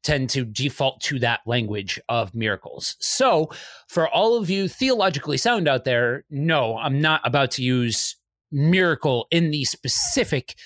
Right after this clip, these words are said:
tense. I'm using it as it would be used by general media or general culture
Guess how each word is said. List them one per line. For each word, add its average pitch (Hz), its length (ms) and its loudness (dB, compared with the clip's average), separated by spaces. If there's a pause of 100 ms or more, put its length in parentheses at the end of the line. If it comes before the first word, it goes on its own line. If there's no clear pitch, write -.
(280)
tense. 143 420 0 (400)
I'm 147 180 0
using 180 340 0
it 117 200 -2 (120)
as 156 220 2
it 170 100 0
would 160 160 0
be 147 120 0
used 135 480 0 (120)
by 147 220 2
general 139 560 2
media 135 420 2
or 127 260 0
general 127 460 0
culture 139 580 0